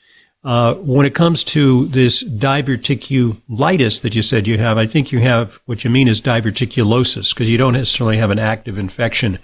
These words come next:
If you, uh, have diverticuli, uh, which is the plural of diverticulum, a little, uh, Latin there, uh, there are little outpocketings in your intestine which can be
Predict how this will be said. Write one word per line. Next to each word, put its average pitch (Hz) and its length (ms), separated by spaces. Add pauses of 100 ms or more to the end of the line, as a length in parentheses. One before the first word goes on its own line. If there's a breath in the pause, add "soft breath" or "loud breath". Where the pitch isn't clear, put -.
(580 loud breath)
If 139 240
you, 123 320
uh, 113 240
have 120 360
diverticuli, 113 1700 (720 soft breath)
uh, 107 320
which 110 260
is - 60
the - 80
plural 123 400
of 98 160
diverticulum, 110 1200
a 123 160 (720)
little, 98 360
uh, 95 180
Latin 110 320
there, 101 300 (600)
uh, 123 340
there 139 220
are 139 40
little 151 240
outpocketings 117 800
in 110 100
your 107 140
intestine 104 640
which 107 240
can 151 720 (180)
be 110 460